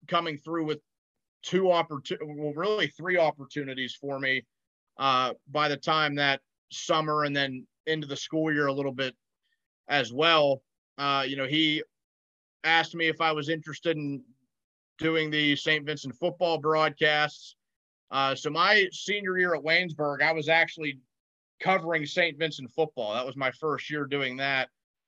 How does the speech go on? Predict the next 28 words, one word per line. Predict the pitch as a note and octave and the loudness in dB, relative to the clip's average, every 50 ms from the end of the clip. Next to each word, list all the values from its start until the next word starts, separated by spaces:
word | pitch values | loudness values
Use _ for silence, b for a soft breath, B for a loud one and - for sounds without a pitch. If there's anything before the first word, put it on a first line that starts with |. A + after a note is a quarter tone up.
| _ _ - | _ _ -4
And | C#3 D3 D3 D3 | -4 -2 0 2
then | D#3 D#3 D3+ D3 C#3+ C#3 C3 B2 A#2 _ _ _ _ _ _ _ _ _ _ - | 4 4 4 4 2 -2 -8 -12 -14 _ _ _ _ _ _ _ _ _ _ -2
as | D#3 E3 E3 D3 D3 | 0 0 0 0 0
we | E3 D#3+ D3+ D3 D3 - _ _ _ _ | 0 0 2 0 -2 -4 _ _ _ _
got | B2+ F3 F3+ F#3 F3 F3+ | 0 2 2 4 4 4
into | F#3 F3+ F3 | 2 0 -2
my | F3 E3 D#3+ D#3+ | -2 -2 0 0
senior | D#3 - - F#3 F#3 F3+ E3 D#3+ D3+ | 0 -2 -2 -4 -4 -2 -4 -2 2
year, | D3+ D#3+ E3+ E3+ E3 D#3+ D#3 D3+ D3+ - _ _ _ _ _ _ _ _ _ _ _ _ _ _ _ - | 4 4 4 4 4 4 2 2 0 -2 _ _ _ _ _ _ _ _ _ _ _ _ _ _ _ -2
uh, | D3+ D3+ D3 D3 C#3+ | 0 2 2 2 2
I | C#3+ D#3+ | 2 0
get | D#3 E3 D#3 | 0 0 -2
a | D3 | -4
phone | - - E3+ F3 F3 E3+ | -2 -2 0 0 0 -2
call | E3 - F3 E3 E3 D#3 D3+ | -2 0 2 2 4 2 0
from | - - E3 D#3+ D#3 D3+ | 0 -2 -4 -2 -2 -2
him | D3+ D3+ D3+ | -2 -2 -2
at | D3+ D3 | -2 -4
one | A#2+ D3 D3+ D3+ D3 | -4 -4 -4 -4 -4
point, | C#3+ - D3+ D3 D3+ D3+ D3 C#3+ - | -4 -4 -4 -2 0 0 -2 -2 -2
and | C3+ C#3+ C#3+ C#3+ C#3 C3+ C#3 C3+ B2+ B2 A2+ _ _ _ _ _ _ _ _ _ _ _ _ _ _ _ _ _ _ _ _ _ _ _ _ _ _ - | 0 0 2 2 2 0 0 -2 -4 -6 -8 _ _ _ _ _ _ _ _ _ _ _ _ _ _ _ _ _ _ _ _ _ _ _ _ _ _ -6
he's | D3 E3 D3+ | -4 -4 -2
telling | - F3 E3 D#3+ D#3+ | 0 0 0 0 0
me | D#3 D#3 | 0 0
how | D3 D#3 D#3 D#3 | 2 2 2 2
he | C#3+ D#3 D#3+ D#3+ | 2 2 0 0
has | D#3 C3+ | 0 -2
acquired | C#3 - _ - D#3 D#3 D#3 D#3 D#3 D#3 D3+ D3+ D3 D3 - | -6 -10 _ -2 0 2 4 4 4 4 4 2 0 -2 -4